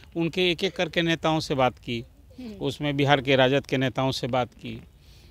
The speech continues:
Speaker 1: आज सपा के नेताओं से बात हो रही है, पिछले दिन आपके नेताओं से बातचीत हो रही थी। तो सीट शेयरिंग को लेकर पार्टी टू पार्ट-, पार्टी बात हुई थी। अब जो आपकी खबर है कि कल साढ़े ग्यारह बजे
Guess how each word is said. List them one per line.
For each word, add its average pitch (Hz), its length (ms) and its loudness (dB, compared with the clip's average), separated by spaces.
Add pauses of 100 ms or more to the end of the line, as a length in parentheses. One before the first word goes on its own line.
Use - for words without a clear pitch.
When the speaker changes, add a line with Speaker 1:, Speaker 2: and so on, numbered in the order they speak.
(160)
Speaker 1:
आज 160 240 6
सपा - 340 2
के 180 120 0
नेताओं 160 360 2
से 151 140 -4
बात 143 260 0
हो 139 100 -6
रही 127 220 -4
है, 120 240 -12 (360)
पिछले 170 320 2
दिन 156 160 4
आपके 151 360 4
नेताओं 160 340 2
से 151 140 -4
बातचीत 135 480 -2
हो 131 80 -6
रही 120 160 -6
थी। 131 260 -20 (500)
तो 202 200 0 (100)
सीट - 300 -2
शेयरिंग 180 380 2
को 165 140 0
लेकर 143 320 0 (960)
पार्टी 156 280 6
टू 214 140 -4
पार्ट-, 175 300 4 (100)
पार्टी 156 260 2
बात 143 320 4
हुई 143 100 -2
थी। 151 160 -8
अब 202 180 0
जो 214 120 4
आपकी 226 300 2
खबर 202 320 0
है 185 100 0
कि 180 180 -10
कल 170 380 0
साढ़े 147 280 2
ग्यारह 151 240 6
बजे 139 320 0